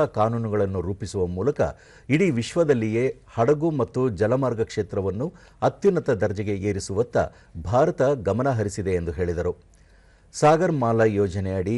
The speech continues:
ಎರಡ್ ಸಾವಿರದ ಇಪ್ಪತ್ತೊಂಬತ್ತರಲ್ಲಿ ಒಂದು ಮಿಲಿಯನ್ ಪ್ರಯಾಣಿಕರನ್ನು ಕೊಂಡೊಯ್ಯುವ ಗುರಿ ಹೊಂದಲಾಗಿದೆ. ಎರಡ್ ಸಾವಿರದ ಹದಿಮೂರು, ಎರಡ್ ಸಾವಿರದ ಹದಿನಾಲ್ಕರಲ್ಲಿ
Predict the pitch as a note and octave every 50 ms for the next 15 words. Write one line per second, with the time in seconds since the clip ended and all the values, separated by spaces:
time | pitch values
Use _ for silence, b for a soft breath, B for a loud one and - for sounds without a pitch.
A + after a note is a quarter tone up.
0 | A#2+ - - - A2 A2 G#2+ - B2 A2 G#2+ F#2+ G2 F2 - G#2+ G2+ - - G2+
1 | - - F2+ F#2 F#2 F2+ - F2 E2+ F2 F#2 A2 D#3 F#3 B B B B B B
2 | A#2 C3+ E3+ F#3 G3 F#3 E3+ C#3+ B2+ B2+ B2 A#2+ A#2+ - - G2 F#2+ G2 G2 G2
3 | F#2+ - G2 F#2 F2+ F#2 F#2 F2+ - G2+ F#2 F2+ F#2 F2+ F2 E2+ F2 G#2 A2 G2+
4 | D2+ F2+ A2 C3 B2+ G#2 A2 F#2 E2+ F2 E2+ E2 D#2+ E2 D#2+ E2 - - - b
5 | b b b b b b b A2+ B2+ B2 - C#3 A#2+ A2+ G#2 G#2 G2 D#2 E2+ F#2+
6 | G#2 A#2+ B2+ B2 B2 B2 C3 C#3+ C#3 - - - G#2 G2+ G2 - G#2+ G2+ G2 F#2+
7 | F2 C#2+ F#2+ F2+ F#2+ F#2 F#2+ F#2 F2 - F#2 D#2+ - D#3+ A#2+